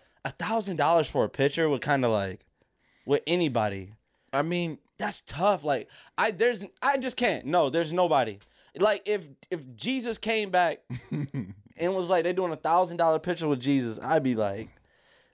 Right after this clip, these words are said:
Speaker 1: "Damn, hit me up when they fifty percent off."
Speaker 2: <laughs> Hey, that's when you need that fifty percent off. Would you rather?
Speaker 1: Hey, shut your ass up. <laughs> But that's wild. Would you pay a thousand dollars for a picture with Chris Brown?
Speaker 2: I wouldn't pay a thousand dollars for anybody.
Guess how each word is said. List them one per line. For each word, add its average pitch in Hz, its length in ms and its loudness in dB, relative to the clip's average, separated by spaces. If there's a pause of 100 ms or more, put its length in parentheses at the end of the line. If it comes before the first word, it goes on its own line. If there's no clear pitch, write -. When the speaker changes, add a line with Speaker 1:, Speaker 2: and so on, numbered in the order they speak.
(120)
Speaker 1:
"Damn, 127 380 2
hit 147 140 0
me 185 120 2
up 180 100 4
when 180 100 2
they 170 100 2
fifty - 300 -8
percent - 440 -2
off." 156 380 4
Speaker 2:
<laughs> - 0 -
Hey, 165 260 2 (320)
that's 110 200 2
when 139 100 2
you 127 80 4
need 127 140 2
that 120 120 4
fifty - 220 -2
percent 131 260 0
off. 123 140 2
Would 127 160 -2
you 131 60 -6
rather? 131 340 -2 (800)
Speaker 1:
Hey, 117 1040 -2
shut - 280 -6
your 139 160 4
ass 104 300 0
up. 107 180 2
<laughs> - 1600 -4
But 165 80 4
that's 233 180 2
wild. 247 240 4
Would 180 120 -2
you 196 80 -12
pay 202 160 0
a 196 40 -2
thousand 185 320 2
dollars 185 260 4
for 190 100 -2
a 180 40 -2
picture 190 260 -2
with 185 120 -4
Chris 175 160 -6
Brown? 180 340 -8
Speaker 2:
I - 140 2
wouldn't 101 220 4
pay 90 120 0
a 78 40 -2
thousand 82 280 2
dollars 80 220 4
for - 80 -6
anybody. 80 520 2